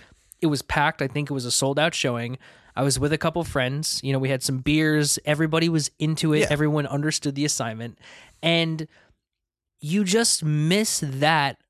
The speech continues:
Speaker 1: part of the experience of watching things with someone if you're doing it like that. Now, I'm sure you could do, like, a,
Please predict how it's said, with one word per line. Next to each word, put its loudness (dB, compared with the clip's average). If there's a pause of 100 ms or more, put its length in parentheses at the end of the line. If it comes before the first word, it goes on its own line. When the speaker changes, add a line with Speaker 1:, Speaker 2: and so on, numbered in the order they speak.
(260)
Speaker 1:
part 0
of 0
the -2
experience 0
of -2
watching 0
things -6
with 0
someone -2
if -2
you're 0
doing 0
it -8
like -10
that. -8
Now, 0 (720)
I'm 2
sure 0
you -2
could -2
do, 2
like, -2
a, -6